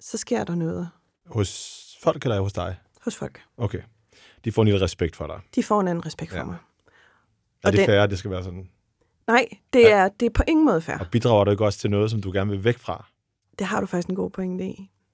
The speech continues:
Speaker 2: Jeg forstår godt, hvorfor du gør det. Jeg forstår fandme godt, hvorfor du gør det.
Speaker 1: <laughs> Pointen er der, men det er også derfor, jeg siger, jeg har stadigvæk noget identitet i det.
Speaker 2: Ja.
Speaker 1: Noget, jeg kan hænge min hat
Speaker 2: Mhm.
Speaker 1: på.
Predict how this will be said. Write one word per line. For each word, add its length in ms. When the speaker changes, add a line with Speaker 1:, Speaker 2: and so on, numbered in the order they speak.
Speaker 2:
Jeg 100
forstår 220
godt, 120
hvorfor 160
du 80
gør 200
det. 100
Jeg 120
forstår 260
fandme 400
godt, 140
hvorfor 240
du 60
gør 180
det. 180
Speaker 1:
<laughs> 40
Pointen 300
er 100
der, 80
men 220
det 40
er 120
også 160
derfor, 160
jeg 100
siger, 180
jeg 100
har 120
stadigvæk 440
noget 220
identitet 560
i 40
det. 100
Speaker 2:
Ja. 180
Speaker 1:
Noget, 340
jeg 120
kan 120
hænge 280
min 140
hat 200
Speaker 2:
Mhm. 160
Speaker 1:
på. 220